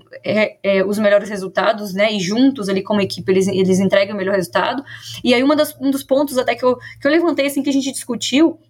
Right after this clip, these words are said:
até por curiosidade, se você ouvir esse podcast aqui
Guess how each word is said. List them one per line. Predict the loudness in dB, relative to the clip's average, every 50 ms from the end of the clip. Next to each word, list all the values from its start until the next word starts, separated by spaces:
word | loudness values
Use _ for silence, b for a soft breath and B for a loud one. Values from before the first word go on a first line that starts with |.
| _ _ _ _ _ _ _ _ _ _ _
até | -4 -4 -2 -2 -2 -4
por | -4 -4 -6
curiosidade, | -2 0 0 0 0 2 0 2 0 0 -2 -4
se | -10 -10
você | -8 -8 -8 -8 -8 -6 -2 0 2 2 2 0 -4 -8 -4
ouvir | 0 0 0 0 0 0 0 0
esse | 0 0
podcast | 0 0 0 0 0 0 0 0 0 -2 -6
aqui | -8 -6 -4 -4 -4 -4